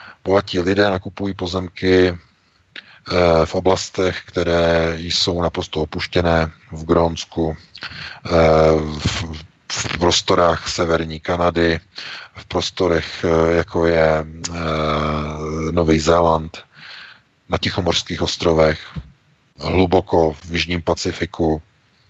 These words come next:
Proč to dělají, z jakého důvodu? Nejbohatší lidé utrácejí své zlaté rezervy, aby se přemístili, eh, co nejseverněji a také co nejjižněji.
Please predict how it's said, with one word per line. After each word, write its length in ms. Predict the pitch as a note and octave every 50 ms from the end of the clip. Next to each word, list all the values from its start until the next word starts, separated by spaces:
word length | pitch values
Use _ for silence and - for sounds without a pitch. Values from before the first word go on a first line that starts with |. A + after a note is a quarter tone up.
| _ _ _ _ _ _ _ _ _ _
Proč 280 | - - E2+ E2+ -
to 120 | - - F2+
dělají, 480 | E2 E2+ E2 E2 E2 E2 E2 D#2+ D#2+
z 80 | D#2+ E2
jakého 340 | E2 - - - E2+ E2+ E2+
důvodu? 500 | E2 E2 D#2+ D#2+ E2 D#2+ D#2 D#2 D#2 D2+ D#2
Nejbohatší 560 | F2 E2 E2 D#2+ E2+ E2 E2 - - - E2+
lidé 400 | D#2 D#2 D#2+ D#2+ D#2 D#2 D#2 D#2 - _ _ _ _ _ _ _ - - _ - -
utrácejí 640 | - - - F#2 F2 F2 F2 - - F2 F2 F2
své 280 | F2 - - F2+ F2 F2
zlaté 360 | E2+ F2 E2+ - - F2+ F2
rezervy, 500 | E2+ E2+ D#2+ E2 E2 E2 E2 D#2+ E2 D#2+
aby 220 | D#2+ D#2 D2+ D#2+ D2
se 320 | - - - E2+ E2 E2 - - - - _ -
přemístili, 880 | - - - D#2 E2 E2+ D#2+ - - - - E2+ D#2+ D#2+ D#2+ D#2+ D#2+ D#2+
eh, 540 | - - - - - - - - - - E2+ E2 D#2+ D#2 D#2 D#2+ D#2 D#2
co 220 | - - - G2
nejseverněji 880 | E2+ E2 F2 F2+ - - A#2 G2+ G#2 G#2 G2+ G2+ G2+ G2+ G2 F#2+ G2 G2
a 60 | F2+
také 300 | - A2+ G#2+ - F2+ F2
co 140 | - - G2+
nejjižněji. 840 | F2+ E2+ E2 D#2 D#2+ D#2+ E2 D#2 D#2 D#2 D#2 D2 C#2+ C#2+ C#2+ -